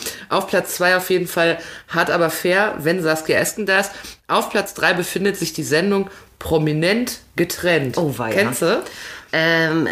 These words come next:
Speaker 2: zwei Minuten. Es gibt tatsächlich, ich liebe, ähm, Reality und Trash-T V,
Speaker 1: Mhm, mhm, mhm.
Speaker 2: aber es gibt Formate, äh, die sind selbst mir.
Speaker 1: Ja.
Speaker 2: Verstehst du?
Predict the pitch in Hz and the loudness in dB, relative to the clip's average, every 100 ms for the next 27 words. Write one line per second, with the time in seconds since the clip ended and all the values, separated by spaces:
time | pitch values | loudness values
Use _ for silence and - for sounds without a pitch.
0 | 123 - 165 196 226 208 - 151 - - | -2 -2 0 0 0 0 0 0 0 -2
1 | 226 - - 190 190 202 185 175 - 151 | -4 -4 -6 -4 -4 -2 -2 -2 -2 -2
2 | 165 196 180 175 165 151 - 170 160 156 | 0 0 0 2 2 0 0 0 0 0
3 | 151 156 156 165 175 170 143 135 160 165 | 0 2 2 0 -2 -2 -4 -2 -4 -2
4 | - 185 151 208 139 180 185 135 151 175 | -4 -2 0 0 0 0 0 -2 -2 -2
5 | 143 175 160 160 160 - 196 208 - 190 | -4 -2 0 0 0 -2 -4 -6 -4 0
6 | 160 151 156 190 226 220 226 - - - | 2 2 0 0 0 0 -2 -8 -20 -20
7 | - 185 180 180 - 50 165 180 175 147 | -4 0 2 2 0 -2 -2 -2 0 0
8 | 165 175 175 165 - 160 131 120 - _ | -2 0 0 0 0 0 0 -2 -6 _
9 | - 151 - 160 - 170 233 | 0 0 0 -2 -2 0 -2